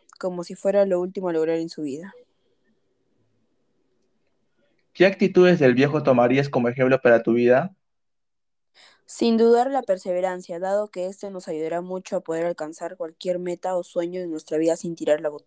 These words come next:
Speaker 1: la toalla.
Speaker 2: En tu opinión, ¿qué valores se puede extraer de la obra?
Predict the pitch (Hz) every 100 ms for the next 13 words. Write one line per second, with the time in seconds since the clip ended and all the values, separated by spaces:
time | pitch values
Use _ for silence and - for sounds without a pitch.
0 | - 156 147 147 135 190 - _ _ _
1 | _ _ _ _ _ _ _ _ _ _
2 | _ _ _ _ _ _ _ _ _ -
3 | 143 170 180 202 175 175 180 - 220 233
4 | 208 202 190 160 151 156 151 143 131 135
5 | 139 127 120 123 127 170 208